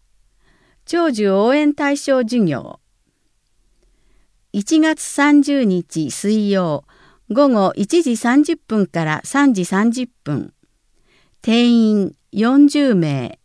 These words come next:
無料。申し込み締め切り、一月二十二日。共同事業。共同事業とは、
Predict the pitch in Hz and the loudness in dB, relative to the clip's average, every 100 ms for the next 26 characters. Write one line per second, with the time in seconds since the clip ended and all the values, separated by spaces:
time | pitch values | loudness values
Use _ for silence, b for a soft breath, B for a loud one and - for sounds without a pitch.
0 | _ _ _ _ _ _ _ _ 185 196 | _ _ _ _ _ _ _ _ 0 2
1 | 196 220 208 190 - _ _ _ _ _ | 4 4 4 2 -4 _ _ _ _ _
2 | _ _ 196 277 311 - 277 269 - 240 | _ _ 2 4 2 0 2 4 2 2
3 | 240 - 190 160 - _ _ _ - 190 | 0 -2 -4 -4 -6 _ _ _ -6 -4
4 | - 277 269 269 247 254 285 202 180 151 | 2 2 2 0 0 4 4 2 0 0
5 | 147 151 175 170 - 147 _ _ _ _ | 0 0 0 -2 -8 -12 _ _ _ _
6 | _ _ _ _ _ _ _ _ _ _ | _ _ _ _ _ _ _ _ _ _
7 | _ _ _ _ _ _ _ _ - 277 | _ _ _ _ _ _ _ _ -4 -2
8 | 320 311 294 277 277 220 156 127 71 - | 0 0 0 0 -2 -2 -2 -6 -10 -18
9 | _ _ _ _ _ _ _ _ - 262 | _ _ _ _ _ _ _ _ -4 -2
10 | 320 320 311 311 294 226 208 208 180 175 | 0 -2 -2 2 2 2 -2 -4 -2 -4